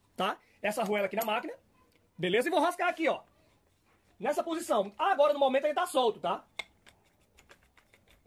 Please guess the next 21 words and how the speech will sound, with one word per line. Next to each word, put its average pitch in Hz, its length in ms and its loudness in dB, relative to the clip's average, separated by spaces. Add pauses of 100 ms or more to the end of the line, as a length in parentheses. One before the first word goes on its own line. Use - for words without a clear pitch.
(720)
Rosquei 294 380 2
aqui, 277 180 0
ó, 349 80 4
pra 254 40 -2
vocês 214 140 -2
verem, 190 100 0
tá, 175 320 -2
tá 202 80 -2
roscado 202 420 2
aqui. 254 300 -4 (180)
Agora 294 220 0
vamos 330 140 2
apertar 320 280 0
o 392 60 -4
máximo 254 320 0
aqui, 202 160 -4
ó, 151 80 -2
que - 60 -10
você 220 80 -4
puder. 202 280 -2 (680)
Apertei, 285 680 2